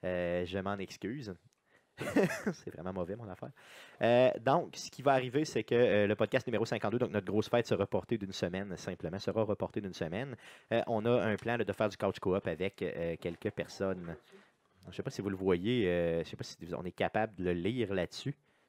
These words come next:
Donc ça, c'est vraiment un post-it que j'ai pris au bureau et j'ai fait un calcul rapide. Et là, vous voyez que le quarante-huit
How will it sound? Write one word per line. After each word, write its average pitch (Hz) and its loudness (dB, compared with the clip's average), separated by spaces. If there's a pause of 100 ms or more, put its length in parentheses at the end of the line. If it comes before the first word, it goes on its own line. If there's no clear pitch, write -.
(120)
Donc 98 -12
ça, - -8
c'est 104 -4
vraiment 98 -2
un 110 0
post-it - -4
que 98 -2
j'ai 92 -2
pris - -2
au 107 2
bureau 98 2 (400)
et 101 0
j'ai 92 -4
fait - -2
un 110 -2
calcul 101 0
rapide. 98 2
Et 92 2
là, 107 4
vous 104 -8
voyez 101 2
que - -2
le 104 4
quarante-huit 110 0